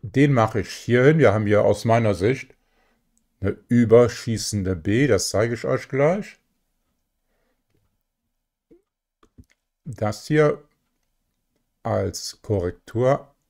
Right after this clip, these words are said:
A, B,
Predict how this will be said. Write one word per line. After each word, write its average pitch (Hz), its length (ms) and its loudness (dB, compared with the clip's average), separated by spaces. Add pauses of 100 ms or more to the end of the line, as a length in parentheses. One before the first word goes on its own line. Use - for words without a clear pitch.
(160)
A, 135 560 0 (2500)
B, 95 420 -4